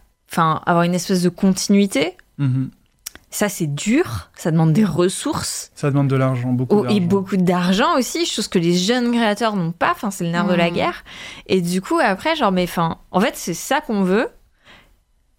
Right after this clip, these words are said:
Speaker 1: Le public, en tout cas, enfin, moi, en tout cas, c'est ce que je veux. C'est ce que je ne vois pas,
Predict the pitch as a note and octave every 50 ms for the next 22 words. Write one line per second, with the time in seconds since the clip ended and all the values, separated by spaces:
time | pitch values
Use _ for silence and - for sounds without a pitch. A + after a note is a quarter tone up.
0 | _ _ _ _ _ _ _ _ _ - D#3+ D#3+ C#3 C#3+ - E3 D3+ D#3 F#3 A#3+
1 | C#4 - G3 E3+ F3 - - - F#3 F#3 C3+ - B2+ - - - E3 D#3 E3 F3+
2 | G3+ G#3+ G#3 F#3+ F3+ E3+ - - F#3 F#3+ - F#3+ F#3 - - E3 D#3 D#3+ E3 F#3+
3 | G#3+ C#4+ G4 - _ - - - - - - - - _ _ _ _ - - E3+
4 | D#3+ - - F#3+ F#3 F3+ F3 F3 F3+ F3 E3+ F3+ F3 F#3+ G#3+ A3+ A3 A3 A3 A3+
5 | C4 D#4